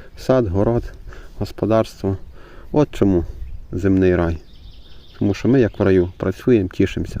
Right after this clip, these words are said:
Це не квартирне життя, де прийдеш з роботи, ноги задер і плюєш в потолок.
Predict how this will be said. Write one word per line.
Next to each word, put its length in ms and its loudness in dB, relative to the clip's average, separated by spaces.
Це 120 2
не 80 4
квартирне 540 -4
життя, 380 -10
де 120 2
прийдеш 380 0
з 60 -10
роботи, 460 0
ноги 280 2
задер 420 0
і 80 -6
плюєш 380 -4
в 340 -12
потолок. 400 -2